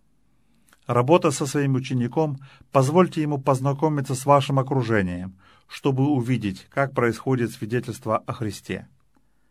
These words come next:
Представьте его своим христианским друзьям, и пусть он смотрит, как вы делитесь с другими своей верой. Потом, когда он обретет уверенность,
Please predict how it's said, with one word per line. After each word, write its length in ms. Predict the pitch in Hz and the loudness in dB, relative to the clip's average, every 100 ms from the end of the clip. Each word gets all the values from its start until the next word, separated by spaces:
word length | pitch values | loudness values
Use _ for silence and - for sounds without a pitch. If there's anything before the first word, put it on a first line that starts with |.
| _ _ _ _ _ _ _ _ - | _ _ _ _ _ _ _ _ -4
Представьте 580 | 143 139 - 185 190 139 | -4 2 6 6 6 -2
его 200 | 131 135 | 0 0
своим 420 | - 131 135 131 | 0 0 0 0
христианским 680 | 131 120 - 135 131 131 113 | -2 -4 -2 -2 -2 -4 -4
друзьям, 540 | 117 98 95 90 92 _ _ _ _ _ - | -4 -2 -2 -4 -8 _ _ _ _ _ -10
и 80 | 127 | -2
пусть 300 | 165 165 175 | 2 2 2
он 120 | 151 | -4
смотрит, 440 | 160 165 135 110 | 0 0 2 0
как 220 | 131 123 | -2 -2
вы 100 | 131 | 0
делитесь 500 | 127 139 139 131 127 | 2 4 2 0 -2
с 80 | 104 | 0
другими 420 | 107 127 143 135 | 0 2 2 2
своей 400 | 107 - 120 117 | 0 -2 -2 0
верой. 440 | 98 98 87 85 _ _ _ _ _ _ _ _ _ _ _ _ _ _ _ - | 0 -2 -4 -8 _ _ _ _ _ _ _ _ _ _ _ _ _ _ _ -4
Потом, 500 | 135 131 180 170 135 - _ | -2 4 4 4 -4 -18 _
когда 260 | - 117 151 | -12 0 2
он 180 | 156 143 | 4 2
обретет 380 | 131 117 120 - | 0 0 -4 -4
уверенность, 760 | 156 113 107 92 92 92 | -4 0 0 -2 -6 -10